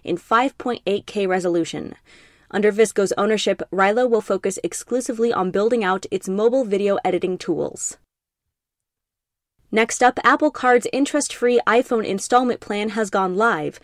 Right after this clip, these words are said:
now with six percent back on Apple holiday purchases.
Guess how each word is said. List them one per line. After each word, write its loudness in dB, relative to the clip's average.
now 0
with 0
six -4
percent -2
back 0
on 0
Apple 0
holiday 0
purchases. -6